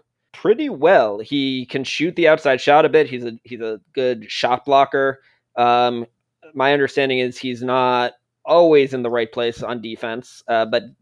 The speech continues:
but getting better. He's kind of stabilized his role in the Kings rotation after starting a bit on the outside earlier in the year. Um, I, I think he'd be a really nice complement to our big man rotation if we could get him.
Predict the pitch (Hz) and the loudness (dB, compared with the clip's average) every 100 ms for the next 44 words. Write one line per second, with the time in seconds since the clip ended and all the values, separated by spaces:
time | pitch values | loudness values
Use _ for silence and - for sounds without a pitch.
0 | _ 135 120 127 117 110 135 139 131 117 | _ -8 -4 -4 -4 -2 0 2 0 -2
1 | 120 117 113 - _ _ _ _ _ - | -8 -10 -14 -20 _ _ _ _ _ -2
2 | 160 139 - 135 143 135 123 120 117 - | -2 -2 0 2 4 2 2 0 -2 -8
3 | - _ - 139 123 117 123 123 120 113 | -20 _ -4 -4 -4 -2 0 2 0 -4
4 | 113 110 107 101 - 156 180 143 120 113 | -4 -2 -4 -6 -6 -4 -2 -4 -6 -4
5 | 110 110 - 110 110 - _ _ _ 117 | -4 -4 -6 -8 -10 -18 _ _ _ -4
6 | 117 117 - 123 120 113 113 117 113 107 | -4 -8 -2 0 0 -4 -2 -2 -2 -2
7 | 113 - 120 117 110 107 113 107 107 104 | -2 -2 0 0 0 -4 -6 -6 -8 -10
8 | 107 127 113 101 _ _ _ _ 113 113 | -4 0 0 -4 _ _ _ _ -4 0
9 | 117 113 110 131 147 127 196 147 139 127 | 0 -2 -2 0 0 0 0 0 -2 0
10 | 120 113 110 113 123 131 123 113 110 - | 0 -2 -4 -6 -2 -2 -2 -4 -6 -6
11 | 113 117 110 110 107 107 107 104 101 101 | -8 -8 -14 -10 -8 -8 -10 -10 -12 -14
12 | - 110 - 101 110 _ _ _ 110 107 | -8 -8 -8 -12 -16 _ _ _ -10 -10
13 | 107 101 101 101 | -14 -10 -10 -10